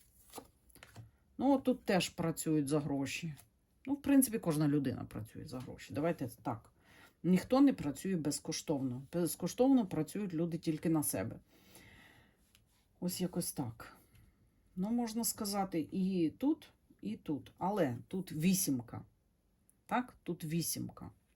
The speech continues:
Вісімка — це праця. Взяти ось ці, це вже, це вже сімдесят п'ять процентів. В принципі, туз, він прирівнюється до сто процентів,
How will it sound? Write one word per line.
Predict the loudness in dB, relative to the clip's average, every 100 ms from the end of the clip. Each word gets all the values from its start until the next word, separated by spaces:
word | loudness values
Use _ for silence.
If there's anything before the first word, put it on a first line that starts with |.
| _ _ _ _ _ _ _ _ _ -20 -4
Вісімка — | 4 4 4 2 0
це | 0 0
праця. | 2 2 2 0 -8 -8 -16 _ _ _ _ -20 _ -20 -20 -20 -20 -20 -10
Взяти | -4 2 6 4 2 -6 -4
ось | 0 2 0
ці, | -4 2 4 4
це | 2 0 0
вже, | 0 0 0 -2 _ _ _ _ _ _ _
це | -8 -2
вже | -2 -2 -4 -4
сімдесят | 0 2 4 4 4 2 0 0
п'ять | -2 -2
процентів. | -4 -4 -2 -4 -4 -8
В | -12
принципі, | 2 4 4 2 -4 -6
туз, | -4 6 8 8 0 -12 _ _ -20 -16 -2
він | 6 6
прирівнюється | 6 2 4 4 4 4 0 -2
до | 2
сто | 0 0
процентів, | -4 -4 -2 2 2 2 -4